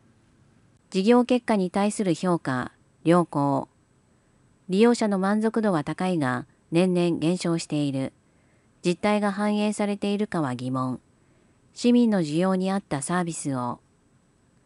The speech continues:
事業の今後の方向性、継続。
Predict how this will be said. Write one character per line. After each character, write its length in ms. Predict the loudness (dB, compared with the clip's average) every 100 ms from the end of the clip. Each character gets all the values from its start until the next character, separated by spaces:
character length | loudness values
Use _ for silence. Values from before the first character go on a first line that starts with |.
| _ _ _ _ _ _ _ _ _ _
事 160 | 0 4
業 220 | 4 4
の 120 | 2
今 220 | 2 0
後 120 | 2 0
の 120 | 0
方 220 | 0 -2
向 220 | 0 -2
性、 440 | 0 -2 -2 -4 -8 _ _ _
継 200 | 0 0
続。 440 | 0 -4 -4 -6